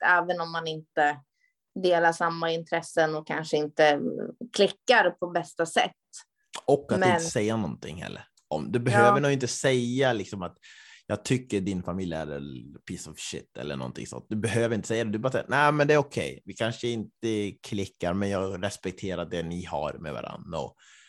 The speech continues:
Speaker 1: Mm.
Speaker 2: är det så, så jag kommer bete mig vid de tillfällena som, eh, jag, höll på att säga måste ha tänd, men där du behöver mig att vara, helt enkelt.
Speaker 1: Mm. Mm.
Speaker 2: Typ det. Det,
Speaker 1: Snyggt.
Speaker 2: det räcker så.
Speaker 1: Mm.
Speaker 2: Eh,
Speaker 1: Och
Speaker 2: jag
Speaker 1: där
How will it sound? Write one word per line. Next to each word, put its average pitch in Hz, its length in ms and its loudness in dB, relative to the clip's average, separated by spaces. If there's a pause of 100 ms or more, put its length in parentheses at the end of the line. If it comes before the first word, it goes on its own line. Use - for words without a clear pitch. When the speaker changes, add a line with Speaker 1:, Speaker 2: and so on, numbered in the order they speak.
(140)
Speaker 1:
Mm. 180 260 -10
Speaker 2:
är 113 40 2
det 98 80 0
så, 87 200 -4
så 90 220 -2
jag 92 200 -2
kommer 95 180 -2
bete 85 380 -4
mig 85 180 -4
vid 73 140 -8
de 71 240 -10
tillfällena 67 720 -10
som, 73 280 -12
eh, 64 300 -12
jag, 71 120 -10 (1080)
höll - 100 -16
på - 40 -14
att - 60 -14
säga - 120 -10
måste 73 300 -12
ha 71 60 -8
tänd, 82 320 -2
men 69 220 -6 (140)
där 80 280 -4
du 73 120 -6
behöver 71 380 -8
mig 64 240 -10
att - 180 -14
vara, - 260 -4 (460)
helt - 160 -16
enkelt. - 240 -8
Speaker 1:
Mm. 160 240 -4 (400)
Mm. 175 240 -8 (160)
Speaker 2:
Typ 180 180 2
det. 117 120 4 (100)
Det, 165 60 6
Speaker 1:
Snyggt. 302 220 6
Speaker 2:
det 175 100 6
räcker 180 240 -2
så. - 200 -10 (840)
Speaker 1:
Mm. 233 80 8 (720)
Speaker 2:
Eh, 104 460 6
Speaker 1:
Och 247 60 8
Speaker 2:
jag 127 100 8
Speaker 1:
där 196 420 6